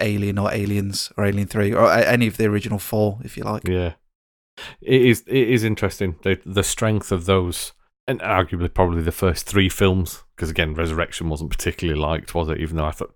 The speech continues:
Speaker 2: thought it did some interesting stuff. Um, but yeah, the,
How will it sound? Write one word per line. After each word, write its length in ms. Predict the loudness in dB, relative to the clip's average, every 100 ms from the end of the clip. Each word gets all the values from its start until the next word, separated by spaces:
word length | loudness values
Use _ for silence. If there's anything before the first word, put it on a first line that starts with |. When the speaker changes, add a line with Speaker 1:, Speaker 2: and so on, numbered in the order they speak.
| _ -12
Speaker 2:
thought 80 |
it 60 | -8
did 140 | -6 -4
some 120 | -4
interesting 460 | -4 -6 -8 -8
stuff. 320 | -4 0 -2 -4 -20 -20 -20 -20 -20 -20 _
Um, 240 | -4 -4 -4
but 220 | 0 0
yeah, 160 | 2 2
the, 180 | 2